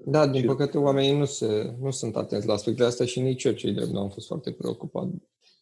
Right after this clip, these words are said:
Speaker 1: Probabil unde te gândești că nici nu știi ce să ceri.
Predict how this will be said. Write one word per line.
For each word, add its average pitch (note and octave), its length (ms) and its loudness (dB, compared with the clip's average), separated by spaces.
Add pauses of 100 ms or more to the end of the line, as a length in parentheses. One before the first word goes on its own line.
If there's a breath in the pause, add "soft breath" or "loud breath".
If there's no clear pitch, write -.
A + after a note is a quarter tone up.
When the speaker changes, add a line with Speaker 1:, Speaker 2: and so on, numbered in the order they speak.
Speaker 1:
Probabil D#3+ 460 6
unde D#3 220 2
te D3+ 140 2
gândești D3 300 2
că D#3 80 2
nici D#3 220 4
nu A#2+ 160 2
știi G#2 340 0
ce G2 180 0
să - 180 -4
ceri. - 400 -6